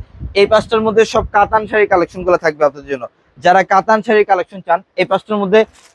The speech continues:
কাতান শাড়ির কালেকশন থাকবে, যে কাতান শাড়ি চার হাজার, পাঁচ হাজার টাকার কাতান শাড়ি,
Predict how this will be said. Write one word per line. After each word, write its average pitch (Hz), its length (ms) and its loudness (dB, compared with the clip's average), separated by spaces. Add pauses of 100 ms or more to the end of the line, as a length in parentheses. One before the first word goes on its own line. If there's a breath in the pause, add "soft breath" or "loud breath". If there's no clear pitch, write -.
(160)
কাতান 208 340 2
শাড়ির 208 240 2
কালেকশন 180 340 0
থাকবে, 170 340 -4
যে 175 120 -4
কাতান 180 380 -2
শাড়ি 190 240 0
চার 175 160 2
হাজার, 180 240 2
পাঁচ 175 200 0
হাজার 185 220 -4
টাকার 180 220 -4
কাতান 165 240 -4
শাড়ি, 160 240 -6